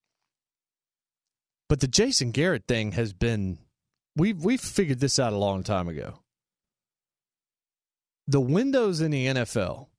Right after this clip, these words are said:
you must take advantage of a rookie quarterback deal. Because once a good rookie quarterback or a guy in his first few years that flourishes that's gonna cash in,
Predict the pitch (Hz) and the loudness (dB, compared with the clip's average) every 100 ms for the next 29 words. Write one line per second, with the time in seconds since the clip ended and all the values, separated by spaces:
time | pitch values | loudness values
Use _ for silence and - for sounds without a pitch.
0 | _ _ - 151 233 247 131 143 156 180 | _ _ -6 0 2 2 2 2 2 2
1 | 196 196 - - - 165 160 147 127 127 | 2 0 -2 -4 0 0 0 -2 -2 0
2 | 123 110 101 92 - - - _ _ _ | 0 0 -2 -4 -8 -8 -12 _ _ _
3 | - 135 120 110 98 120 139 131 120 - | -2 0 0 0 0 0 0 -2 -4 -2
4 | 127 107 98 95 95 92 87 90 101 _ | -2 0 0 -2 -2 -2 -2 -4 -8 _
5 | _ _ _ _ _ - 139 156 143 107 | _ _ _ _ _ -2 2 2 0 -2
6 | 107 117 151 226 220 - 156 131 - 160 | -4 0 2 2 2 0 0 -4 -2 2
7 | 175 190 175 139 120 120 123 120 - 123 | 4 4 2 0 -2 -2 -2 -4 -2 -2
8 | 107 107 104 107 107 143 151 139 - 147 | 0 -2 -2 -2 2 2 0 -4 -2 -2
9 | - 143 123 147 131 107 95 143 156 147 | -2 -2 0 0 0 -4 -4 -2 0 0
10 | 120 120 101 107 - 123 - 135 127 - | 0 -2 0 -2 0 0 0 0 0 0
11 | 143 | -2